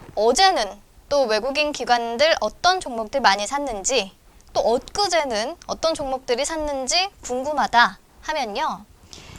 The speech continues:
자, 화면 번호 공칠팔오입니다. 공칠팔오 치면은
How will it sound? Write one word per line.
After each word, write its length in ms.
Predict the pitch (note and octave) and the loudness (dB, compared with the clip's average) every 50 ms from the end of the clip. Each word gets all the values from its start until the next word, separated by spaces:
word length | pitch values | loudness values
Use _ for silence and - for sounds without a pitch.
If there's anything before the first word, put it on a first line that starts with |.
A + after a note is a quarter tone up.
| - - - - - - - - - - | -20 -20 -20 -20 -20 -20 -18 -14 -14 -12
자, 160 | - F#3+ F#3 | -10 -12 -2
화면 300 | - F4 F#4 G4+ G4+ F#4+ | 0 2 2 2 2 2
번호 200 | E4 D#4 D4+ E4 | 2 2 2 0
공칠팔오입니다. 1160 | - - B3+ A#3+ C#4 - - D#4+ D4 - - F#4+ F#4 F4 C4+ G#3+ A3 G#3+ G#3+ A3+ A3 G#3+ G#3 G#3 - - - - - - - - - - - - - | -2 -4 -4 -4 -4 -2 -4 -4 -4 -4 -4 -2 -2 0 -2 -2 -4 -6 -8 -2 0 0 0 0 -2 -6 -10 -12 -12 -14 -18 -20 -20 -20 -20 -20 -14
공칠팔오 840 | - - B3+ A3+ A3+ A3 - D4 C#4+ C#4+ D4 - D#4 F4 E4+ E4+ E4 | -6 -4 -4 -2 -2 -2 0 0 0 -2 0 0 2 2 2 0 -2
치면은 680 | E4 - - C4+ A3+ G#3+ G#3 G#3 C4+ D#4 B3 - | -2 -4 -4 -4 -4 -4 -4 -4 -4 -4 -4 -6